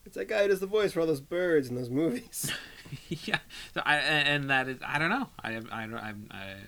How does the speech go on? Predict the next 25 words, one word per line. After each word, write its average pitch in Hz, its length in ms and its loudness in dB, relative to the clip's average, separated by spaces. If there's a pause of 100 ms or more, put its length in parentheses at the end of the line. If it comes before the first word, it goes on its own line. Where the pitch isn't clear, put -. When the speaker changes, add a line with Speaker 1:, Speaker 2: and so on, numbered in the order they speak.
(140)
Speaker 2:
I'm 104 120 -14
stumped. 151 400 -6 (2500)
Speaker 1:
Maybe 131 260 -8
that 175 220 -6
was 127 120 -10
the 131 100 -10
thing. 139 380 -8
I 190 80 -6
don't 220 160 -6
know. 214 160 0
There 147 180 0
are 160 140 0
a 165 40 -6
couple 165 220 -6
movies 156 320 -4
in 147 60 -6
the 143 60 -4
sixties 147 360 -6
where 143 160 -4
Mel 127 240 -4
Blanc 131 340 -6
shows 117 300 -10
up - 200 -12
on - 180 -16
screen. - 500 -14